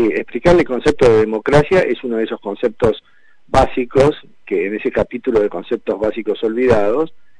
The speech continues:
en donde trato de explicar que la democracia, la democracia es el gobierno, es un sistema político en el que nosotros nos reconocemos titulares de un poder que no ejercemos y que se lo trasladamos a nuestras autoridades. Pero además,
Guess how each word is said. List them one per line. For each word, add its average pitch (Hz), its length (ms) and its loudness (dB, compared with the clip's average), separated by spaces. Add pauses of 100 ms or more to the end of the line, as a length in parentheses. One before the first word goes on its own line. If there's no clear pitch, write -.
(300)
en 98 160 -12
donde 95 460 -2
trato 135 360 2
de 127 60 6
explicar 123 400 0
que 139 100 -2
la 110 80 2
democracia, 151 720 0 (400)
la 147 120 6
democracia 208 680 0
es 185 200 2 (180)
el 131 160 0
gobierno, 147 500 2
es 170 160 -6
un 202 120 -4
sistema - 640 -2
político 156 880 0 (600)
en 127 140 -2
el 123 160 -4
que 135 120 0
nosotros 147 500 -4
nos 123 160 -6
reconocemos 120 640 -4
titulares 131 500 0
de 123 60 -2
un 120 120 -4
poder 131 300 4
que 127 120 -2
no 131 100 -4
ejercemos 135 800 -2 (480)
y 117 60 -20
que 123 180 -2
se 123 80 -2
lo 120 120 2
trasladamos 139 1000 2
a 120 260 0
nuestras 123 480 -4
autoridades. 104 840 -2
Pero 156 200 2
además, 190 480 2